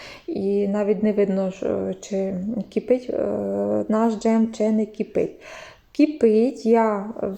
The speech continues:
проварила його стільки, скільки треба по часу, виключила,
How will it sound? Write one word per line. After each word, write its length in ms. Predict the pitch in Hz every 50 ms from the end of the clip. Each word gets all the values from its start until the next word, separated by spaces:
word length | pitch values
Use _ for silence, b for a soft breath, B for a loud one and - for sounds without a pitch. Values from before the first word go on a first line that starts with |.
| - -
проварила 560 | - - 220 208 208 220 214 214 214 196 196
його 480 | 196 196 190 190 190 196 190 185 185 185 - - -
стільки, 360 | - - - 220 214 - 208
скільки 320 | 196 - - 196 - - 214
треба 320 | - - 202 196 190 196
по 160 | 190 - -
часу, 540 | 214 - - - 480 508 453 - - 392 370 370 392 -
виключила, 720 | - 214 214 240 240 233 - 294 285 - - 302 302 311